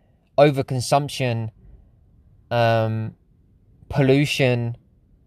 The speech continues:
selfishness, then this is what you're gonna get back. You know, so there's part of me that thinks, "You know what?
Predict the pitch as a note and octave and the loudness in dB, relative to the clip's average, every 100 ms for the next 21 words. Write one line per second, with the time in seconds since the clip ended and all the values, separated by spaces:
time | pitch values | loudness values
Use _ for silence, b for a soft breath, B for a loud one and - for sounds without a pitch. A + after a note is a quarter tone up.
0 | _ _ _ _ _ - - - - C#3 | _ _ _ _ _ -20 -20 -10 4 6
1 | C#3+ C#3+ B2 A2+ G#2 - A#2 A#2 C#3+ D#3 | 6 0 -6 -6 -8 -8 -8 -6 -6 -6
2 | A#2 A2 A2 A2 G#2+ G2 F#2+ - C3 - | -6 -8 -6 -4 -2 -4 -2 2 2 0
3 | - _ _ _ _ - - _ _ _ | -18 _ _ _ _ -20 -20 _ _ _
4 | _ A2+ G#2 G2+ G#2+ A2 A2+ - C#3 C#3+ | _ -12 -6 -6 -6 -6 -6 2 4 4
5 | B2 A2+ G2+ A#2 A2 A#2 A#2 A#2+ D3+ | 0 -8 -10 -12 -8 -4 -2 0 -2